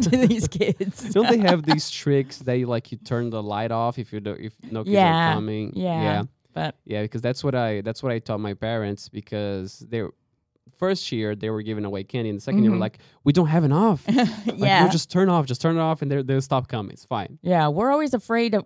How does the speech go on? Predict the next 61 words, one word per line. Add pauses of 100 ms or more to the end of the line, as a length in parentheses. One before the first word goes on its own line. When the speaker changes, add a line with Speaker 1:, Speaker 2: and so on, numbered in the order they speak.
Speaker 1:
that
we're
gonna
buy
too
much
candy,
because
if
we
have
leftover
candy, (200)
we
eat
it
all.
<laughs>
So.
Speaker 2:
Yeah,
yeah,
that's
the
big
dilemma,
right?
Speaker 1:
Yeah,
usually
towards
the
end
of
trick
or
treat,
I
just,
just
start
giving
handfuls
Speaker 2:
Mm-hmm.
Speaker 1:
of
candy
to
kids.
They're
like,
Speaker 2:
Yeah.
Speaker 1:
"Whoa." (200)
Speaker 2:
I
saw
this
one
lady
once,
because
I
was
able
to,